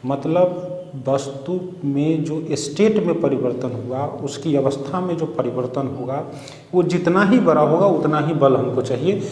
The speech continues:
बस सीधा सीधा न्यूटन्स का दूसरा लॉ यही कहता है। ठीक है, अब तीसरे लॉ की बात करते हैं। तीसरा लॉ क्या कहता है? तीसरा लॉ कहता है कि किसी भी क्रिया के बराबर और विपरीत प्रतिक्रिया होती है।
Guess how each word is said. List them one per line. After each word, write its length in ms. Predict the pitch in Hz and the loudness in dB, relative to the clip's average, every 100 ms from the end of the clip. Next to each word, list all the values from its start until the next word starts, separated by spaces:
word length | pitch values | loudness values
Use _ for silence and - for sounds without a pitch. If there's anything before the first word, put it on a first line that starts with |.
| - 143 | -6 -2
बस 80 | 143 | -2
सीधा 320 | 143 151 151 | -2 0 0
सीधा 260 | 147 135 139 | 0 -2 -2
न्यूटन्स 400 | 131 117 135 - | -2 -2 -4 -4
का 120 | 147 | -4
दूसरा 320 | 127 110 123 | -4 -4 -4
लॉ 120 | 123 | -4
यही 240 | 120 107 104 | -4 -4 -6
कहता 300 | 107 - - | -8 -12 -14
है। 100 | - - - - - | -16 -20 -20 -20 -8
ठीक 140 | 139 196 | -6 -6
है, 60 | 214 - - - - - - - - - _ - | -8 -10 -16 -20 -20 -20 -20 -20 -20 -20 _ -14
अब 260 | - - 190 | -12 -8 -4
तीसरे 300 | 180 190 160 | 0 2 4
लॉ 120 | 135 | 4
की 160 | 135 120 | 2 0
बात 260 | 117 117 117 | 0 0 -4
करते 220 | - 127 | -6 -6
हैं। 380 | - - - - - - - - | -6 -8 -12 -14 -16 -18 -12 -4
तीसरा 380 | 196 - 220 196 | -4 0 4 4
लॉ 160 | 147 | 4
क्या 200 | - 135 | 2 0
कहता 320 | 110 110 - - | -2 -6 -8 -10
है? 120 | - | -8
तीसरा 300 | 160 160 180 | -8 -4 -4
लॉ 140 | 156 | -4
कहता 400 | - 113 107 143 139 | -4 -6 -6 -4 -4
है 360 | 113 107 - - - - - - | -6 -10 -12 -16 -18 -18 -20 -12
कि 80 | 156 160 165 | -10 -8 -6
किसी 400 | 185 - 226 220 | -4 -2 -2 0
भी 300 | 226 - 190 | -2 -4 -4
क्रिया 460 | - 156 147 151 151 151 | -4 -2 0 2 2 0
के 200 | 170 156 - | -2 -4 -2
बराबर 480 | 120 123 120 139 143 | 2 2 2 0 -4
और 180 | 131 123 117 | -6 -8 -4
विपरीत 440 | 123 120 151 165 160 | -4 -4 -4 -6 -6
प्रतिक्रिया 560 | - 131 110 110 113 110 | -6 -8 -8 -8 -8 -8
होती 240 | 113 - | -8 -8
है। 120 | 117 | -8